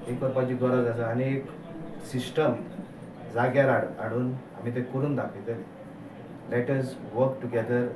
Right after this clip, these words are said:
as one community, one family to make sure that the glory of Goa,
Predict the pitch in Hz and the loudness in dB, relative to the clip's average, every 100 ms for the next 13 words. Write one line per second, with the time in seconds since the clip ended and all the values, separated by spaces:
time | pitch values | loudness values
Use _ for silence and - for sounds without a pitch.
0 | 110 113 - - - - - - - 104 | 0 -2 -2 -10 -12 -14 -14 -14 -10 2
1 | 120 135 131 117 113 117 120 131 - 107 | 4 6 4 0 0 -2 -4 -6 -4 -2
2 | 117 107 107 - - 123 - - - - | -2 -2 -6 -6 -8 -10 -10 -12 -12 -4
3 | 120 131 139 - 135 123 127 - - - | 0 2 2 0 0 2 2 0 -8 -12
4 | - - 135 135 135 - - 117 131 156 | -12 -8 6 6 8 4 -2 -2 6 8
5 | 170 165 156 131 127 131 | 8 8 6 6 2 2